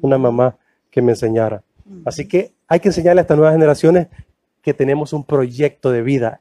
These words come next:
Speaker 1: en nosotros mismos. Terminamos con el punto dos. El proyecto vital tendrá frutos. El proyecto de vida que estamos ahorita formando tendrá frutos. Dice el Salmo ciento veintisiete, tres y cinco, tesoro, para terminar.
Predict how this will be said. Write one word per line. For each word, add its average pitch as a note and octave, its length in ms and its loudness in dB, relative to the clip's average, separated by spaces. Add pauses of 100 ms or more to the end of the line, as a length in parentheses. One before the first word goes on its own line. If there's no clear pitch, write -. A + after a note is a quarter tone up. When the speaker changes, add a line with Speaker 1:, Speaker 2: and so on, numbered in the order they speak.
(120)
Speaker 1:
en B2 180 -2
nosotros A#2+ 480 0
mismos. A#2+ 380 2 (260)
Terminamos F#3+ 460 4
con A3+ 120 4
el G3 80 4
punto G3 300 2
dos. C#4 260 2 (680)
El G#3+ 220 4
proyecto F#3+ 520 2
vital A3+ 520 2 (360)
tendrá D#3 380 2
frutos. - 580 0 (380)
El F#3 220 4
proyecto F#3+ 640 4
de G3+ 100 4
vida F#3 360 0
que D3 100 -8
estamos C4 420 0
ahorita F#3+ 300 2
formando G#3 680 0 (800)
tendrá E3 880 2
frutos. F3+ 1040 0
Dice D#3+ 320 0
el F#3+ 80 -2
Salmo G3+ 260 2
ciento G3+ 280 2
veintisiete, F#3 460 2
tres G3 260 2
y F3+ 40 -2
cinco, A#3 300 2
tesoro, C4 340 2
para D#3 220 0
terminar. D3+ 360 4